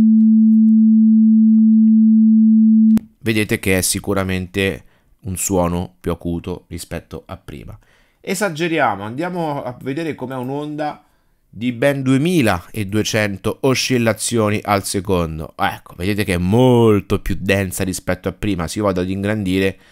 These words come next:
trovo sempre l'onda di prima, però la frequenza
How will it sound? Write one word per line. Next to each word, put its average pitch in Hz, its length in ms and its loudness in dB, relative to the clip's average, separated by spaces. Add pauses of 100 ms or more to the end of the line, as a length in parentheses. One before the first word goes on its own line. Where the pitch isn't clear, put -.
(720)
trovo 117 260 0
sempre 147 400 -2
l'onda 120 260 0
di 104 140 -2
prima, 98 400 -2
però 143 300 2
la 123 120 2
frequenza 104 840 -2